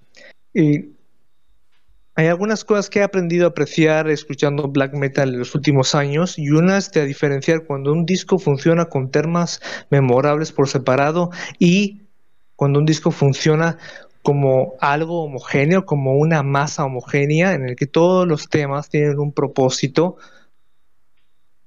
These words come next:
hacia el objetivo final del disco. Butcher at Birth, as-, Butcher at Birth, a pesar de que tiene temas bastante, digamos, identificables o memorables como Got It,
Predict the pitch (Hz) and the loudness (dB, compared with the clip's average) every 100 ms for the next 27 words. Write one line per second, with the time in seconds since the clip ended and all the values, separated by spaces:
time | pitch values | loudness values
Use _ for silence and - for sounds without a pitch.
0 | - - 113 - 139 123 123 123 147 143 | -18 -8 -8 0 0 0 -2 0 2 2
1 | - 131 131 135 - 110 - - - - | 0 -2 0 -2 -4 -6 -8 -14 -18 -16
2 | - 170 175 214 160 160 185 - 151 135 | -2 -2 2 0 0 0 -2 -4 -6 -8
3 | - _ - 165 165 208 170 135 165 175 | -16 _ -2 2 2 2 2 0 -2 -2
4 | 156 - 165 175 - 143 165 160 185 170 | -6 -4 -4 -4 -6 -4 -2 -2 -2 -2
5 | 170 - 135 - 156 156 165 143 127 123 | -4 -6 -10 -4 -4 0 2 2 2 -2
6 | - - - - - - 156 156 165 175 | -10 -12 -8 -8 -10 -2 2 2 2 0
7 | 170 170 156 165 151 - 180 180 196 185 | -2 -4 -4 -6 -4 -2 -2 -2 -6 -6
8 | 156 139 147 147 170 165 147 131 123 123 | -8 -4 -2 0 -2 -6 -6 -2 -2 -2
9 | 139 147 - 175 190 | -2 -2 -4 -8 -8